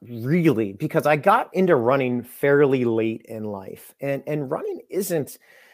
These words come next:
you know, you're not seeing running typically on T V every Saturday or Sunday like you do other sports, baseball, football, basketball,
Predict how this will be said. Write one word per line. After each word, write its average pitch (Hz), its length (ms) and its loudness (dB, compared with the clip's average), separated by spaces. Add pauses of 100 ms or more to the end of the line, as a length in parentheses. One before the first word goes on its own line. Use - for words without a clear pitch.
(240)
you 143 180 -2
know, 139 120 0
you're 131 200 0
not - 100 -8
seeing 151 340 -4
running 120 360 -2
typically 120 500 -6
on 110 220 -6
T 120 240 -6
V 104 280 -6
every 104 220 -8
Saturday 107 480 -6
or 101 80 -12
Sunday 107 320 -12
like - 180 -14
you 120 60 -16
do - 140 -14
other - 180 -18
sports, - 380 -16
baseball, 110 320 -10
football, 110 320 -6
basketball, 113 520 -10